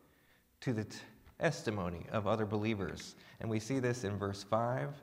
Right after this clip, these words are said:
as well in verses one and two, and, si-, and a little bit even in six and seven, which overlaps with my third point. Look at verse five.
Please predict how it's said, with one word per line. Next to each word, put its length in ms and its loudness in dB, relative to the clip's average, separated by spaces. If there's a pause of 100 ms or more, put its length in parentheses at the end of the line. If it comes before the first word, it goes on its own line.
(260)
as 140 -2
well 180 2
in 100 0
verses 360 -2
one 180 -2
and 100 -6
two, 280 0
and, 120 -2
si-, 240 -6
and 160 -4
a 40 -4
little 180 -2
bit 160 -2
even 240 0
in 100 -2
six 540 -6
and 180 -2
seven, 400 0
which 300 -6
overlaps 540 0
with 160 -4
my 100 0
third 380 -2
point. 240 -6 (580)
Look 140 2
at 80 2
verse 240 2
five. 480 2